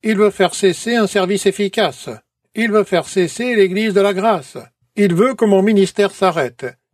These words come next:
et arrêter votre ministère, et le ministère de tout un chacun qui sert Jésus-Christ. Il veut faire tout ce qu'il peut pour arrêter cela ou l'empêcher, comme nous le voyons dans tout l'Ancien Testament.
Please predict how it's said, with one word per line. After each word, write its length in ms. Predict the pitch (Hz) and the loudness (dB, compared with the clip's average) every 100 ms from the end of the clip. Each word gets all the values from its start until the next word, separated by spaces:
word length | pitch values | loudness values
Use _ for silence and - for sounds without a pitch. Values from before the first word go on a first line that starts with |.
| - | -2
et 100 | 185 | 0
arrêter 400 | 202 202 233 254 | 2 0 -2 -2
votre 280 | 214 202 202 | 0 2 2
ministère, 720 | 190 175 - 156 127 110 110 _ _ | 2 0 -2 -2 -2 -2 -10 _ _
et 80 | 214 | -2
le 100 | 240 | 0
ministère 520 | 240 226 - 247 240 | -2 -2 -2 -2 0
de 100 | 220 | 0
tout 160 | 240 240 | -2 -2
un 120 | 220 | -2
chacun 480 | - 208 196 165 147 | 0 -2 -2 -4 -4
qui 200 | - 202 | -4 -4
sert 280 | - 214 196 | 0 2 4
Jésus-Christ. 580 | 202 202 196 - 170 - _ _ - | 2 0 -2 -4 -4 -6 _ _ -8
Il 120 | 233 | -2
veut 120 | 233 | -2
faire 240 | - 220 202 | 0 0 -2
tout 160 | 247 | -4
ce 80 | 240 | -6
qu'il 300 | 240 233 208 | -6 -6 -8
peut 240 | - 226 | 0 0
pour 200 | 190 208 | 2 2
arrêter 340 | 208 202 202 208 | 2 0 0 -2
cela 420 | - 202 170 143 | 0 2 2 2
ou 100 | 196 | 2
l'empêcher, 680 | 220 196 202 185 - 117 - _ _ | 0 0 -2 -2 -6 -6 -8 _ _
comme 240 | 247 262 | -2 0
nous 80 | 226 | 0
le 80 | 214 | 2
voyons 380 | 196 196 208 233 | 2 2 2 2
dans 160 | 196 | 0
tout 160 | 185 233 | 0 -2
l'Ancien 380 | 214 202 214 202 | 0 0 -4 -2
Testament. 640 | 196 - 185 165 127 - | -4 -2 -6 -4 -6 -8